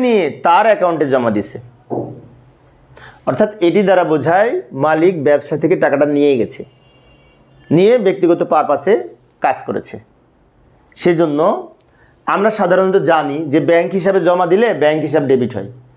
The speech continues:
হ্যাঁ, ডেবিট হয় সে যদি ব্যবসার ব্যাংক হিসাবে জমা হয়। ব্যাংক হিসাব কিন্তু ব্যবসার নামে যে ব্যাংক হিসাব আছে সেটা হচ্ছে আমরা আসল ব্যাংক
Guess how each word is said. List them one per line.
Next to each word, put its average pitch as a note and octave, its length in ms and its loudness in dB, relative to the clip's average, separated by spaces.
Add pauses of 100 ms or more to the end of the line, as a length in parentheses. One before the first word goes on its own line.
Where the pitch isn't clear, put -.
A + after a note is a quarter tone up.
(360)
হ্যাঁ, E3+ 240 2
ডেবিট F#3+ 300 2
হয় F3 160 2
সে C#3+ 80 -4 (100)
যদি D3+ 140 0 (120)
ব্যবসার D#3+ 480 0
ব্যাংক E3 220 2
হিসাবে B2 260 -2
জমা G#2+ 220 0
হয়। G2+ 140 -10 (840)
ব্যাংক D#3 320 0
হিসাব A3 240 0
কিন্তু A3+ 160 2 (140)
ব্যবসার E3+ 520 0 (240)
নামে F#3 280 2
যে C4 140 2
ব্যাংক F#3 200 0
হিসাব C3+ 240 0
আছে - 140 -8 (140)
সেটা E3+ 240 2
হচ্ছে A3 160 -4 (100)
আমরা D#3 180 2 (520)
আসল A#3 280 0
ব্যাংক C#3+ 180 0